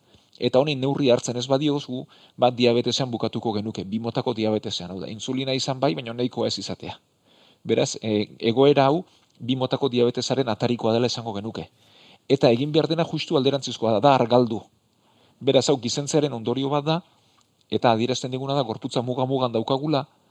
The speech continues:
eta tratatu egin behar dugula diabetesik ez garatzeko. Eta argaltzen bagara, erresistentzia hau ere hobetu egiten da. Eta normalean, ba, bere onera etortzen da.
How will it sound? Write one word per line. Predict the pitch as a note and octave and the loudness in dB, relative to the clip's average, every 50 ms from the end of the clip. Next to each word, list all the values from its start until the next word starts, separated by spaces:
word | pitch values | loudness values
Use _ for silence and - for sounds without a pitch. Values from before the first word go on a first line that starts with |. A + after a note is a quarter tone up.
| _ _ _ _ _ _ _ _ _ | _ _ _ _ _ _ _ _ _
eta | - B2 - D3 | -2 0 2 2
tratatu | - A#2 - - A#2+ A2 C3+ B2 | 2 0 0 -2 -2 -2 -2 -4
egin | B2 A#2+ A#2+ | -4 -2 0
behar | B2 A#2 A2+ | 0 0 0
dugula | A#2+ A#2 C3 C3+ A#2+ | -2 0 0 0 2
diabetesik | A2+ A2+ A#2 A#2 A2+ A#2+ A2+ - B2 B2 | 2 2 2 2 2 0 -4 -4 -2 -2
ez | A#2+ A2 | -2 0
garatzeko. | A2 G#2 G2+ G2+ - - F#2 - F#2+ - - _ _ _ _ _ _ _ _ _ _ | 0 0 0 0 -2 -6 -8 -8 -10 -12 -14 _ _ _ _ _ _ _ _ _ _
Eta | C3 D3 - A#2+ D#2+ | 4 4 6 6 4
argaltzen | - - F#2+ A#2+ B2 B2+ - D3+ C#3 | 4 4 4 4 2 2 2 0 0
bagara, | C3+ C3 C3 C#3 C3+ B2+ - | 0 2 4 4 2 2 2
erresistentzia | - B2+ B2 B2+ C3+ B2 - B2+ B2 - B2 A2+ | 0 -2 -2 -4 -6 -8 -8 -8 -6 -2 0 2
hau | A2 A2 A#2 | 2 4 4
ere | A2+ A#2+ - | 2 2 2
hobetu | - G#2 G#2+ G#2+ - G#2 | 0 -2 -2 -2 0 -2
egiten | G2+ G2 G2+ - G2 F2+ F2+ | -2 -2 -2 -4 -8 -8 -6
da. | F#2+ F#2 - - _ _ _ _ _ _ _ _ _ _ - | -8 -8 -8 -12 _ _ _ _ _ _ _ _ _ _ -12
Eta | C3 A#2 B2 | -8 -6 -4
normalean, | A2+ A2+ A2+ A2+ A2+ A#2 A#2 A#2 A#2 C#3 E3 D3+ - | -4 -4 -2 0 2 2 4 4 2 2 0 -4 -8
ba, | A2 F#2+ | -8 -4
bere | F#2+ G#2+ G2+ G#2+ | -2 -2 -2 -2
onera | G#2 G#2 G#2 G2 G#2 G2 | -2 -4 -2 -2 -2 -2
etortzen | - G2 F#2 - - F2 F2 | -2 -6 -8 -10 -12 -12 -14
da. | F2+ - | -16 -18